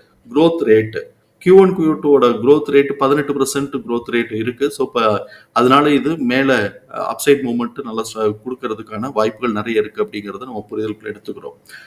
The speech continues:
அதே சமயத்துல ப்ரீவியஸ் குவார்ட்டருடைய லோவை கீழே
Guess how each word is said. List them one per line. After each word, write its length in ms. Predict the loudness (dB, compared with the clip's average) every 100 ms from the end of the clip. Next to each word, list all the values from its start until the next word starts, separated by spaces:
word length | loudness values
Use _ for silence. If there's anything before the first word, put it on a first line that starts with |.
| _ _
அதே 200 | 2 6
சமயத்துல 540 | 6 6 2 2 0 -2
ப்ரீவியஸ் 360 | -2 2 2 2
குவார்ட்டருடைய 560 | -2 0 2 4 2 -4 -16 _ 0
லோவை 380 | 6 8 8 4
கீழே 260 | 4 6